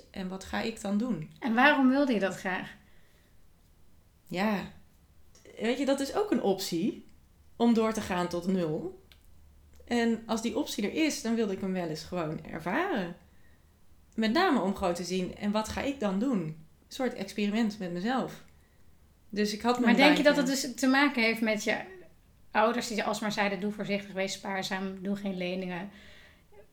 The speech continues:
Speaker 2: Is het een soort, een soort puberaal afzetten tegen je ouders geweest?
Speaker 1: Ik denk het wel, ja.
Speaker 2: Ja. Wat gebeurde er?
Speaker 1: Ik vond het heerlijk. Eventjes, eh, ik heb het geloof ik twee maanden uitgehouden. Veel meer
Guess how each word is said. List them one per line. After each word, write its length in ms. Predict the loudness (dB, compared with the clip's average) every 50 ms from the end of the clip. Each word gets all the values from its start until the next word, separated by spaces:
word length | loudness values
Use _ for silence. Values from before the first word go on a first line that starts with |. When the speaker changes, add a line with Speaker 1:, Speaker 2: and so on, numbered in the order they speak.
| _ -12 -6
Speaker 2:
Is 160 | -4 -4 -4
het 100 | -4 -4
een 60 | -4
soort, 200 | -2 -2 -2 -4 -6 -8 -8
een 80 | -6 -4
soort 200 | -4 -4 -2 2
puberaal 420 | 2 2 2 2 2 2 0 0
afzetten 460 | 0 -2 -4 -2 -2 -2 -2 -2 -4 -4
tegen 280 | -2 -2 -2 -2 -2
je 80 | 2 4
ouders 320 | 4 4 4 4 0 -2
geweest? 600 | -2 0 0 2 2 2 0 -2 -6 -6 -10 -14 -16 -20 -20 -20 -20 -20 -20 -20 -16 -10 -2
Speaker 1:
Ik 120 | 0 4 4
denk 180 | 6 6 4
het 120 | 4 0 0
wel, 280 | 0 0 0 0 -2 -6 -10 -16 -12 -4
ja. 140 | 2 4 4
Speaker 2:
Ja. 240 | 4 4 0 -4 -10 -14 -18 -20 -20 -20 -20 _ -20 _ -20 -20 -20 -20 -20 -20 -20 _ -20 -12 -4
Wat 160 | 0 0 0
gebeurde 400 | 2 2 4 6 6 6 6 6
er? 380 | 6 6 6 6 6 4 0 -2 -8 -14 -20 -20 -20 -20 -20 -20 -20 -20 -20 -20 _ _ _ -20 -20 -20 -20 -20 -20 -20 -20 -14 -6
Speaker 1:
Ik 120 | -4 -2 2
vond 180 | 2 2 4
het 80 | 4 4
heerlijk. 400 | 4 4 4 4 4 2 0 0
Eventjes, 520 | 0 0 0 0 0 0 0 -2 0 0
eh, 220 | 0 0 2 2 0
ik 100 | 0 -2
heb 80 | -6 -6
het 80 | -4
geloof 140 | -2 -4 -4
ik 60 | -4
twee 220 | -2 0 0 2 2
maanden 280 | 2 0 0 -2 -2
uitgehouden. 560 | -2 -2 -4 -4 -6 -6 -6 -4 -4 -4 -6
Veel 200 | -4 -4 -4 -2
meer 400 | -2 -2 -2 -2 -2 -4 -6 -8